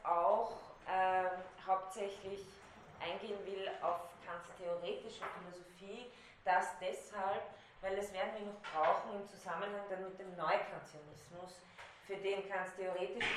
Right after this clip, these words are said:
Philosophie wesentlich wichtiger ist als Kants praktische Philosophie. Das heißt, innerhalb dieser, dieser einführenden Bemerkungen möchte ich ein paar auch sehr allgemeine, die meisten von Ihnen, die sich schon mal mit Kant auseinandergesetzt haben, werden das kennen, möchte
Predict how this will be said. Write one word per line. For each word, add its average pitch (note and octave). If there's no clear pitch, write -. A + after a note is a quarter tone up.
Philosophie G3
wesentlich F3+
wichtiger G#3
ist E3+
als E3
Kants E3
praktische D3+
Philosophie. C#3+
Das F3+
heißt, G3
innerhalb A3
dieser, G#3+
dieser F#3
einführenden G#3+
Bemerkungen G3+
möchte F#3
ich -
ein F#3+
paar E3
auch -
sehr -
allgemeine, F3
die D#3+
meisten D#3+
von F3
Ihnen, F3
die E3+
sich E3+
schon F3
mal E3+
mit E3+
Kant E3
auseinandergesetzt F3
haben, F3+
werden E3+
das -
kennen, G3+
möchte E3+